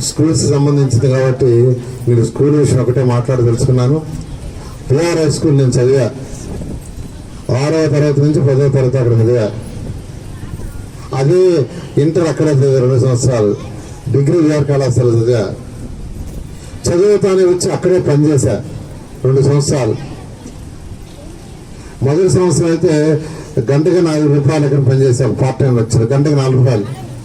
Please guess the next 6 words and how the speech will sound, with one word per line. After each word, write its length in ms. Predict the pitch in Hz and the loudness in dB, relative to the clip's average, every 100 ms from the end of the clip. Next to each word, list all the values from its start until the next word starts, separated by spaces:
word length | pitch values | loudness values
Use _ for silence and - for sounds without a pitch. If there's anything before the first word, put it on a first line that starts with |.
| - - 117 | -18 -6 -2
నైన్టీన్ 320 | 131 135 131 | 0 2 2
సెవెంటీ 260 | 120 113 | 2 2
నైన్, 260 | 117 120 107 - - - - - - - - - - - - - | 2 2 0 -6 -12 -14 -16 -16 -18 -20 -20 -20 -20 -20 -12 -4
పార్ట్ 180 | 123 139 | -2 0
టైమ్ 180 | 151 135 | 0 2
లెక్చరర్. 380 | 117 - 113 | 0 0 -2